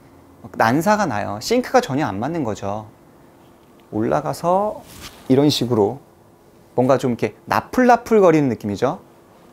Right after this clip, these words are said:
하나, 이런 식으로. 힘은 엄청 쓰는 것 같은데 너무 따로 노는 거예요. 하체를 리드하라고 해서 저는 이렇게 하체를 썼습니다.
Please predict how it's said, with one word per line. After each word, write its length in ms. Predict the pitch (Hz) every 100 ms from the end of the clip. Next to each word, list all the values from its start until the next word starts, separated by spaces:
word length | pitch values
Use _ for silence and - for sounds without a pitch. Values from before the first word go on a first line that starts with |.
| -
하나, 380 | 113 123 185 240 - - - - - - - - - - - - -
이런 220 | 151 170
식으로. 400 | - 120 120 107 _ _ _ _ - _ _ _ _ - _
힘은 340 | - 285 277
엄청 420 | 165 127 202 254 233
쓰는 240 | 220 214
것 80 | 190
같은데 580 | 98 - 117 135 120 95
너무 360 | 101 139 247
따로 220 | 240 208 190
노는 260 | 110 104
거예요. 380 | 98 92 92 95 - _ _ _ - _ -
하체를 640 | - 233 - 226 208 196
리드하라고 580 | 123 127 160 156 147 139
해서 320 | 135 135 139 - - - -
저는 360 | 135 131 139
이렇게 320 | 127 - -
하체를 320 | 139 160 170 147
썼습니다. 640 | 160 - 135 120 120